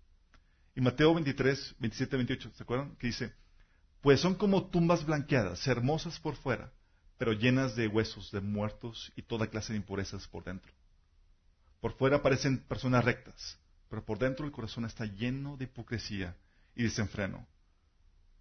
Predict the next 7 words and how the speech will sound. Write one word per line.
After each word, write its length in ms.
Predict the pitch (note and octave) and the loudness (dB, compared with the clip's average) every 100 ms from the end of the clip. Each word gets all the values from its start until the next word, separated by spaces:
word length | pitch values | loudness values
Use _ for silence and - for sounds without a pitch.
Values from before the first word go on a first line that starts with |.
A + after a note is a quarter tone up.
| - - | -20 -14
Porque 180 | G#2 | -8
al 60 | A#2 | -4
final 180 | A#2+ F3 | -2 -2
de 80 | F#3 | -2
cuentas, 300 | E3 C#3+ C3+ | -6 -6 -10
chicos, 400 | D3 E3 - - _ _ _ _ _ _ _ - _ _ _ _ _ _ _ _ _ | -10 -12 -16 -20 _ _ _ _ _ _ _ -20 _ _ _ _ _ _ _ _ _
solamente 640 | - B2+ B2+ B2 C3+ C3 | -8 -2 0 0 -2 -4